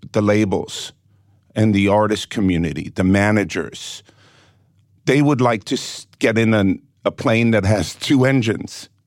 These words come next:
one that is ad-supported and the other that is subscription.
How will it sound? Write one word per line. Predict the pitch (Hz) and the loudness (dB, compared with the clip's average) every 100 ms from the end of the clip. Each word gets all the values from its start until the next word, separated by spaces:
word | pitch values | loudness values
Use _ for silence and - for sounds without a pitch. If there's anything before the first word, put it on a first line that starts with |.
| _ | _
one | 98 113 120 127 | -2 2 2 4
that | 120 117 - _ _ _ _ _ | 2 0 -4 _ _ _ _ _
is | 113 110 101 95 - - - | 0 2 2 0 -4 -16 -4
ad-supported | 110 110 - 139 135 127 139 147 143 _ _ | -2 0 -2 -4 0 0 0 -2 -6 _ _
and | 104 107 | -2 0
the | 101 | 2
other | 104 101 101 | 0 2 -2
that | 90 104 90 | -2 -2 -2
is | 92 | -2
subscription. | - 98 - 95 - - 76 | -6 -12 -12 -12 -10 -12 -14